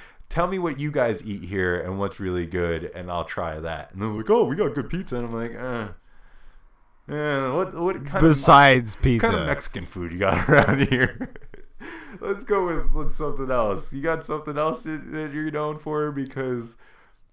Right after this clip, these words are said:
Speaker 1: it's not pizza, and I'm not gonna sit here and say that it's pizza." Um, so we did that, that beer tour. Then we went to another, uh, beer garden. Um,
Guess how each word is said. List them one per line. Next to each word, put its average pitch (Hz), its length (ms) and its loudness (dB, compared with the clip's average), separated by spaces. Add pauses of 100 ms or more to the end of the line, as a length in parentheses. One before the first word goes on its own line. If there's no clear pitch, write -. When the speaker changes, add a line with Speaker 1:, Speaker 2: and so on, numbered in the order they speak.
(140)
Speaker 1:
it's - 200 -10
not 127 280 -4
pizza, 80 440 -12 (180)
and 95 180 -10
I'm 101 140 -6
not 95 220 -6
gonna 82 440 0 (920)
sit - 320 -10
here 73 380 -12 (500)
and 80 140 -16
say 82 160 -12
that 73 140 -14
it's 71 140 -18
pizza." 76 300 -16 (180)
Um, 80 500 -10 (1000)
so - 140 -10
we 160 100 -4
did 143 200 -8
that, 107 380 -4 (300)
that 107 280 -10
beer 107 180 -8
tour. 104 260 -8
Then 104 140 -8
we 107 100 -10
went 107 200 -8
to 101 180 -10
another, 92 520 -8
uh, 85 100 -10 (180)
beer 90 240 -8
garden. 80 560 -10 (1080)
Um, 78 880 -10